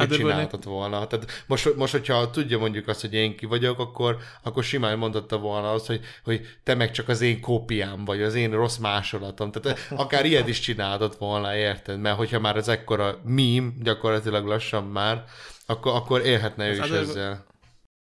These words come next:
Speaker 1: Bocsi, az Otherworld-nél ez megfigyelhető tendencia amúgy, főleg az Olinál, hogy a, hogy ez a, ez a túl komolyan vesszük önmagunkat effektus. Öm, már régebben is többször volt kirohanása, ilyen hiszti kirohanás. Emlékszem, egy időben le voltak tiltva a kommentelési lehetőség,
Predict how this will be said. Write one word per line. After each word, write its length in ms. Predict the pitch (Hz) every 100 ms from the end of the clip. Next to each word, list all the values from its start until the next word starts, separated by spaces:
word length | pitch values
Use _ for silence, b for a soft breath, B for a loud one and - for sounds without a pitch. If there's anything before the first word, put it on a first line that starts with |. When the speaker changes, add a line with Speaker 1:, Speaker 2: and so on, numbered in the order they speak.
| _ _ _ _ _ _ _
Speaker 1:
Bocsi, 260 | 135 - -
az 100 | 151
Otherworld-nél 420 | 151 156 160 160
ez 60 |
megfigyelhető 680 | 202 196 127 113 110 107 107
tendencia 680 | - 104 104 104 - 113 101
amúgy, 340 | 104 104 104 -
főleg 240 | 127 110
az 120 | 107
Olinál, 420 | 113 104 101 98
hogy 180 | 101 107
a, 140 | 107 - b b b
hogy 120 | 120
ez 120 | 113 123
a, 140 | -
ez 100 | 120
a 60 | 120
túl 200 | 147 143
komolyan 360 | 139 120 113 110
vesszük 360 | 113 - 113
önmagunkat 680 | 113 110 107 104 104 107 104
effektus. 800 | 110 - 107 - 117 110 - _ b b b b b b
Öm, 600 | - 107 107 107 110 110 113
már 160 | 117 135
régebben 460 | 135 104 101 104
is 120 | 104
többször 380 | - 110 - 110
volt 200 | 107 107
kirohanása, 880 | - 110 101 101 101 110 123 113 107
ilyen 200 | 104 107
hiszti 340 | 117 117 -
kirohanás. 680 | - 113 110 104 107 110 131
Emlékszem, 360 | 127 120 -
egy 80 | 117
időben 300 | 120 117 110
le 80 | 113
voltak 340 | 113 107 -
tiltva 300 | - 113 -
a 60 | 104
kommentelési 720 | 117 113 113 113 113 120 -
lehetőség, 800 | 113 110 110 113 113 120 117